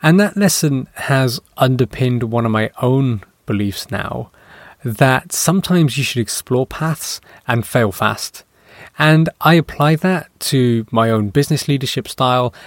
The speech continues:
and, and also how I try and steer my children. I only completed one year of this three-year course because I soon realized that my career options in, in music production,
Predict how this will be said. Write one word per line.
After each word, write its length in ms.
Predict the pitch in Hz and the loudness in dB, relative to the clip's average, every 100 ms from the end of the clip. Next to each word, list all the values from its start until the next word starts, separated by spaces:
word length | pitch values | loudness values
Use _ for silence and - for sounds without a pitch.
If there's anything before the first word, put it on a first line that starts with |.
| - - | -12 -2
and, 220 | 127 135 | 0 0
and 160 | 127 139 | -2 -2
also 580 | - 147 147 - 113 110 | 0 0 2 2 2 2
how 300 | 113 120 113 | 0 0 0
I 100 | 107 | 0
try 220 | 104 - 107 | -2 0 -2
and 80 | |
steer 260 | 98 - 110 | -2 -2 -2
my 140 | 101 | -2
children. 420 | 98 - 104 110 95 _ - - - - _ _ - | -4 -4 -4 -4 -6 _ -20 -20 -20 -20 _ _ 0
I 140 | 156 | 4
only 180 | 226 214 | 4 2
completed 580 | 156 - 147 151 151 117 | 2 0 0 0 -2 -2
one 440 | 113 110 117 110 | -6 0 0 2
year 380 | 104 107 117 101 _ _ - | 0 0 -2 -4 _ _ -8
of 120 | 104 | -4
this 140 | 107 | -4
three-year 380 | - 113 104 101 | -4 -4 -2 -4
course 360 | - 110 113 - | -4 -4 -4 -4
because 520 | - - 139 139 - - - - | -2 0 2 2 0 -10 -10 0
I 120 | 147 | 0
soon 280 | - 208 170 | 4 2 4
realized 560 | 151 127 104 101 - | 4 4 0 -2 -2
that 200 | 131 117 | -2 0
my 120 | 139 | 0
career 400 | 139 - 147 165 | 0 0 2 2
options 480 | 117 - - 107 101 | 0 -4 -6 -6 -6
in, 280 | 113 113 110 | -6 -6 -6
in 240 | - 117 107 | -4 -4 -2
music 420 | 123 110 110 - | -4 -2 -4 -6
production, 580 | - 107 107 - 113 | -8 -6 -6 -6 -8